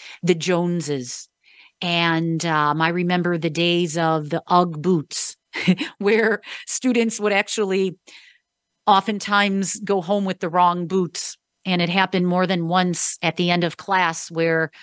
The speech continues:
someone had a pair of boots that did not fit them. <laughs> And, you know,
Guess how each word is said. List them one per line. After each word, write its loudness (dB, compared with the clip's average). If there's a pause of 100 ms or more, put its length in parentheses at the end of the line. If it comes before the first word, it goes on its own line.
(160)
someone 0
had 0
a -2
pair 0
of -4
boots 2
that 0
did -2
not 0
fit -6
them. 0 (420)
<laughs> 8 (400)
And, 0 (380)
you 0
know, 0